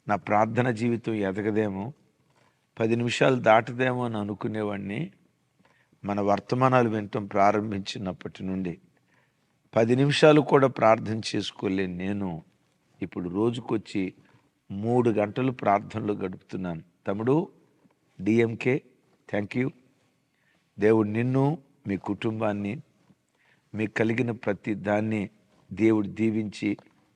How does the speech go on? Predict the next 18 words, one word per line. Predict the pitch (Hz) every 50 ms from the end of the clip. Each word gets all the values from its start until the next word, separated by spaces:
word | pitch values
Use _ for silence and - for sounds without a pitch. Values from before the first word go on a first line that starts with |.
| _ _ -
వర్ధిల్ల | 98 98 90 95 87 107 101 101
చేయునుగాక. | 101 95 - - 101 95 92 92 90 87 80 87 76 71 - - - - - _ _ _ _ _ _ _ _ _ _ _ _ _ _ _ _ _ _ -
ఈ | 101
సాక్ష్యం | - - - 107 117 117 - - - 123 117
మీరు | 113 104 107
విన్నారు | 101 104 107 110 117 117 113 107
కదా, | - 120 113 123 165 - - _ _ _ _ _ _ _ - 95
రోజుకొచ్చి | 95 101 120 131 135 131 123 - 131 131 117 - - - 190 - - _ _ _ _ _ _ _ _ _ _ _
మూడు | 120 107 117 120 117 117
గంటలు | 107 110 107 110 - 131 127 120
దేవుని | 117 117 117 120 117 123 120 110
సన్నిధిలో | - - 113 107 110 101 104 107 110 107
ప్రార్థనలో | - - 98 101 104 104 - 92 107 110 110 107
గడుపుతూ | 98 95 92 90 87 - - - 98
ఉన్నాడు. | 92 90 87 85 78 69 - - _ _ _ _ _ _ _ _ _ _ _ _ _ _ _ _ _ _ _ _ _
ప్రియ | 98 101
తమ్ముడు, | 90 - 110 101 104 113 117 120
చెల్లి, | 127 131 131 - - 110 107 110 113 110 101 104